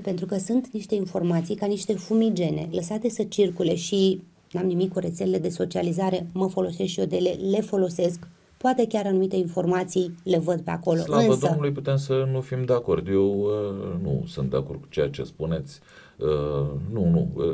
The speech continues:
Speaker 1: E
Speaker 2: rețelele
Speaker 1: un
Speaker 2: de
Speaker 1: mod de
Speaker 2: socializare,
Speaker 1: informare.
Speaker 2: din punctul meu de vedere, sunt foarte toxice.
Speaker 1: Dezinformează, spuneți.
Speaker 2: În bună măsură.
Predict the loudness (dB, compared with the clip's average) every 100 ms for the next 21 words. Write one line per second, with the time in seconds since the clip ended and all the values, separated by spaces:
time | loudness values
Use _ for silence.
0 | 2 4 8 10 10 10 10 8 10 8
1 | 8 8 10 10 8 6 4 0 0 2
2 | 4 4 4 6 6 4 4 2 4 6
3 | 8 6 4 4 2 0 -10 -12 -16 -4
4 | 2 2 2 2 2 2 0 -4 -6 -4
5 | -6 -6 -12 -4 -2 0 0 2 2 0
6 | -4 -12